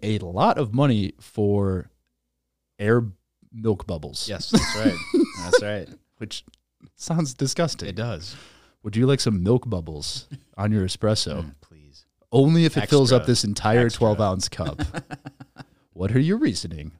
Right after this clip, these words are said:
Speaker 1: for a dry, old school style cappuccino being, uh,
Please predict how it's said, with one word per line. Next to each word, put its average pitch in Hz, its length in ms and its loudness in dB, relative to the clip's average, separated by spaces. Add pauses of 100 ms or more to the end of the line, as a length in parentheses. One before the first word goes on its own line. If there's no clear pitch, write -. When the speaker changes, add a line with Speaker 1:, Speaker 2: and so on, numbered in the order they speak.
Speaker 1:
for 90 380 0 (340)
a 95 160 0 (300)
dry, 95 460 -2 (340)
old 101 180 2
school 95 300 -2
style 92 340 -2
cappuccino 87 800 -4 (640)
being, 90 380 -2
uh, 85 400 -6